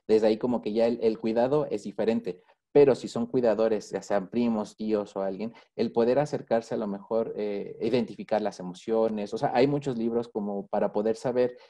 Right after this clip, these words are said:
cuál es el trato que se le puede dar, pero, ah,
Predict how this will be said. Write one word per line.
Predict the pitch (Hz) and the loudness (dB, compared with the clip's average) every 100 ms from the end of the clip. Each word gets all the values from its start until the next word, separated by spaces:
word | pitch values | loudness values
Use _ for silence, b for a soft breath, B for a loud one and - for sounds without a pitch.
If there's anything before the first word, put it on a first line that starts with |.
| B _ | B _
cuál | - 123 | 2 2
es | 123 - | 2 -2
el | 107 | -2
trato | 120 123 - 117 | 2 2 2 -6
que | 110 | -6
se | - | -10
le | 101 101 | -10 -4
puede | 110 117 | 2 4
dar, | 214 - | 2 4
pero, | 127 180 - B _ - | 4 4 0 B _ -14
ah, | - - - | -14 -12 -16